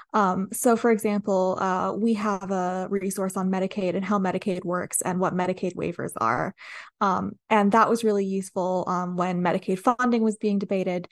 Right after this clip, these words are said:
so that people who are Medicaid beneficiaries can understand how is this, um, program that I depend on funded and what are the arguments people are having about how it should be funded and how can I get involved in that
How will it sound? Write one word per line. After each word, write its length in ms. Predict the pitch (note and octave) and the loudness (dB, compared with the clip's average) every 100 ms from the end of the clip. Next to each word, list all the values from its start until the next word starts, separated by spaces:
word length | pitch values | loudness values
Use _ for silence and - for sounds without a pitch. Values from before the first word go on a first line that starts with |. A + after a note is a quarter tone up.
| - - | -20 -6
so 140 | - | 0
that 140 | A#3 A#3 | 2 2
people 260 | B3+ B3+ | 0 0
who 160 | A#3+ A#3 | 2 2
are 180 | E3 G#3+ | 2 2
Medicaid 400 | G#3+ G#3+ G#3 F3+ | 2 -2 -4 -6
beneficiaries 840 | F3 F3+ G3+ A3+ A3+ G#3 F3+ F#3 | -4 -2 0 0 0 0 0 0
can 140 | - | -2
understand 720 | - F3+ F#3 - F#3+ F3+ F3+ F3+ - - - | -2 -2 -2 -2 -4 -2 -2 -4 -12 -20 -2
how 240 | B3 A3+ | 4 6
is 140 | A3+ G#3+ | 6 4
this, 280 | G3 F#3+ - | 0 0 0
um, 400 | F#3+ E3+ E3+ - - | -2 -2 -6 -10 0
program 420 | A#3 A3 G#3 F#3+ | 4 4 4 2
that 100 | G3 | 2
I 100 | F3+ | 0
depend 360 | F3+ - G#3+ G3 | -2 -2 0 0
on 160 | E3+ | 0
funded 540 | F#3 G#3 F#3+ F#3 F3 - | -2 0 0 0 -2 -4
and 240 | F#3 F3+ | -2 2
what 160 | F#3+ G#3 | 4 4
are 120 | G3 | 4
the 60 | F#3 | 4
arguments 520 | F3+ F#3+ F#3 F3 - | 2 0 -2 -6 -8
people 260 | - G3 F3+ | -4 0 0
are 80 | |
having 380 | F3 F3 F3 F3+ | 2 2 2 0
about 240 | F3+ F3+ - | -2 -2 -2
how 180 | F3+ | 0
it 100 | F3 | 0
should 160 | - F#3 | 0 -2
be 100 | F#3 | -4
funded 460 | - F3 E3+ E3+ - - - - | -4 -6 -4 -6 -8 -16 -12 -6
and 100 | E3+ | 2
how 220 | G#3+ G#3 | 4 4
can 120 | G3+ | 4
I 140 | F#3 F#3 | 2 2
get 140 | F3 | 0
involved 560 | E3 F#3+ F3 D#3+ E3 - | -2 2 2 0 -4 -6
in 160 | F#3 F3+ | -4 0
that 300 | F3 E3+ | 0 -2